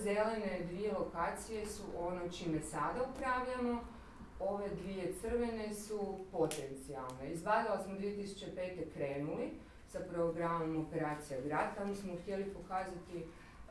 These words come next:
koliko zapravo, kolika je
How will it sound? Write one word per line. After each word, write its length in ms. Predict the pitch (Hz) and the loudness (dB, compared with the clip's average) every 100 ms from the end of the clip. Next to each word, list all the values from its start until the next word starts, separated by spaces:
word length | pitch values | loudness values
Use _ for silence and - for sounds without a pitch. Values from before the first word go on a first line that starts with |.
| 151 156 151 151 147 147 - - | -6 -4 -2 -2 -4 -6 -8 -10
koliko 400 | 214 202 208 202 | -2 0 0 -2
zapravo, 480 | 190 180 180 - 160 - | -2 2 2 2 -2 0
kolika 320 | 226 226 214 | 0 -2 -2
je 420 | 185 175 160 156 | 0 2 2 0